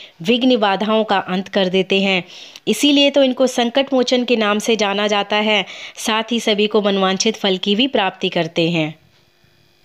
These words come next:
हिंदू पंचांग के अनुसार चैत्र मास की जो पूर्णिमा होती है, वो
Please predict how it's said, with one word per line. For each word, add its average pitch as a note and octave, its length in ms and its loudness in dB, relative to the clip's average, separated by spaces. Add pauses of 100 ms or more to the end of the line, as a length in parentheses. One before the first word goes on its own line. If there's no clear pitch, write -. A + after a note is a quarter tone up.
(720)
हिंदू C4 360 6
पंचांग A#3 520 0
के B3 120 0
अनुसार E3+ 480 -2 (460)
चैत्र C4 500 0
मास A#3 280 2
की B3 140 0
जो A3+ 160 2
पूर्णिमा G3 400 4
होती F#3+ 340 0
है, G#3+ 200 2 (1040)
वो C4 420 2